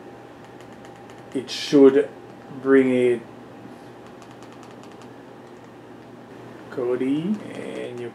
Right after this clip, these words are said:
click search, and it should bring up Kodi dot T V on there. Use your remote.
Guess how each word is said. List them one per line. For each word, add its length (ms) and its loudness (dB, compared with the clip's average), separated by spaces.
click 320 -2
search, 720 0
and 220 -4
it 100 -2
should 220 4
bring 180 10
up 240 4
Kodi 480 4
dot 340 2
T 220 -2
V 180 0
on 220 -2
there. 460 8
Use 220 -4
your 100 8
remote. 580 4